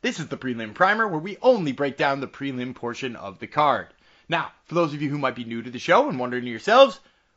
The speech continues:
"Why just the prelim portion of the card? Why not break down Rakic and Blachowicz or Ryan Spann versus Ion Cutelaba?" The answer is really simple. The answer is we know you know who those guys are. We know you know who Amanda Ribas is or Caitlin Chookagian or Davey Grant.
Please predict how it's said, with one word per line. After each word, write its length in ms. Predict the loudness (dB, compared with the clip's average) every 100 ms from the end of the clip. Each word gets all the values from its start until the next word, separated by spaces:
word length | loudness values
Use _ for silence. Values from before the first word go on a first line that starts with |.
| _
"Why 180 | -4 -4
just 180 | -6
the 80 | -8
prelim 300 | -6 -4 -4
portion 300 | -4 -4 -6
of 40 | -8
the 60 |
card? 340 | -4 -4 -6 -8
Why 200 | -4 0
not 260 | 0 -2
break 260 | -4 -6 2
down 360 | 4 4 0
Rakic 420 | -6 -8 -10 -10 -10
and 220 | -10 -8
Blachowicz 760 | -6 -4 -2 -2 -2 -8 -8
or 220 | -12 -12 -10
Ryan 280 | -6 -6 -6
Spann 320 | -4 -4 -4
versus 280 | -6 -8 -8
Ion 220 | -8 -8
Cutelaba?" 580 | -8 0 0 2 -2 -4 _ _ _ _ _ _ -4
The 140 | -2
answer 160 | -2 0
is 80 |
really 180 | 0 0
simple. 300 | 0 -4 -4
The 120 | -4
answer 220 | -4 -2 -2
is 160 | -2
we 180 | -8 -6
know 220 | 0 0
you 160 | 0 -4
know 100 | -8
who 140 | -8
those 220 | -8 -8
guys 280 | -4 -4 -4
are. 240 | -4 -4 -4
We 140 | -6
know 160 | -6 -6
you 180 | -6
know 460 | -2 0 2 0 -6 -8
who 80 | -4
Amanda 320 | -2 -2 -2
Ribas 500 | -2 0 0 0 -4
is 360 | -4 -4 -4
or 120 | -8 -8
Caitlin 300 | -6 -6 -6
Chookagian 680 | -8 -4 -6 -6 -8 -8
or 60 | -10
Davey 320 | -6 -6 -6
Grant. 380 | -4 -2 -4